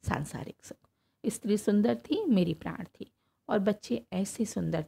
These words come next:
थे जैसे सोने के सजीव खिलौने। अत्यंत ही प्यारे म-, बच्चे मेरे थे। किन-,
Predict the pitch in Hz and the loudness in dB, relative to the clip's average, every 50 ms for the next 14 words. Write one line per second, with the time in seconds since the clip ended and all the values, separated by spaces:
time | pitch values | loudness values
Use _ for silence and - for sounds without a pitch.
0 | - - 302 - 226 190 - - 208 - - - 202 190 190 175 - - 170 - | -2 -4 -2 0 -2 -4 -2 -4 -6 -6 -4 -4 -2 -2 -2 -4 -6 -8 -12 -8
1 | - 180 170 - - - - - _ _ - _ _ - - 151 - _ _ _ | -6 -8 -8 -8 -10 -12 -12 -14 _ _ -20 _ _ -20 -20 -20 -20 _ _ _
2 | _ _ _ _ _ _ - 202 - - 220 208 185 185 - - 240 294 320 - | _ _ _ _ _ _ -8 -8 -6 -4 -2 -2 -2 -4 -4 -2 -2 -2 0 2
3 | - 214 - - 185 190 185 185 185 180 - - _ _ 165 156 160 - - 175 | 2 4 4 2 0 -2 -2 -2 -2 -4 -4 -8 _ _ -2 -2 0 0 0 2
4 | 175 185 202 196 202 208 - - _ - - 226 208 208 202 _ _ _ _ _ | 4 4 4 4 2 2 -2 -8 _ 0 2 2 2 2 0 _ _ _ _ _
5 | _ _ _ _ _ _ _ _ _ _ 262 240 233 | _ _ _ _ _ _ _ _ _ _ 4 6 6